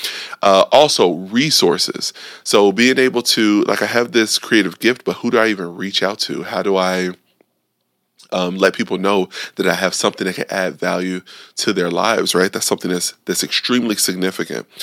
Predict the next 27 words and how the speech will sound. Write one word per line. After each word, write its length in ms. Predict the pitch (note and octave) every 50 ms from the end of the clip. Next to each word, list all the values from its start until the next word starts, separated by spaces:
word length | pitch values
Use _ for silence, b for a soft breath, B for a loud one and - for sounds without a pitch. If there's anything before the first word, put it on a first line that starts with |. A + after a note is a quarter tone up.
| B B B B B B B
And 160 | G#2 G2+ G2
then 160 | G2+ G2 G2 - -
actually 500 | A#2 B2+ C3+ - - A2+ G#2+ G#2 G#2 G2+
technology 1040 | F#2+ - - G#2 F#2 - G2 F#2 F#2+ G2+ B2 C3 G#2+ F#2 - - F2 F2 F2 F2+ - B B B B
is 140 | F#2 F2+
a 60 | F#2 -
third 220 | - F2+ F#2 -
component 380 | - - - F#2 F2 E2 D2+ -
too. 240 | - - C3+ B2
So, 460 | G2+ - F#2+ F2+ F2+ F#2 F2 A2+ A#2 - -
uh, 180 | - F2+ E2 -
rapidly 460 | F#2+ F#2+ B2 - - B2+ G2+ F#2+ F2+
advancing 440 | F2+ F2 - F#2 F2+ F#2 - F2 F2
technology. 540 | - F2+ E2+ - F#2 F#2+ F#2 F2 F2 F2 F2+
How 140 | F#2 G#2 G#2
do 80 | A#2+
we 120 | B2 B2+ A#2+
use 420 | A2 A2 A2 G#2+ G#2+ G#2+ G2 - B B B B B B B
these 160 | A2 G2 F2+
different 260 | G#2+ - - F2 -
platforms 800 | - - A2 - - - - F2 F2 E2+ D#2+ E2 F2 F2+ - B B B B
such 220 | - G#2+ - -
as, 140 | F#2 F2 E2+
you 60 | D#2
know, 60 | -
social 380 | - - - F#2+ F2+ - - F2+
media, 360 | F2+ F#2 F#2 F2+ E2 - -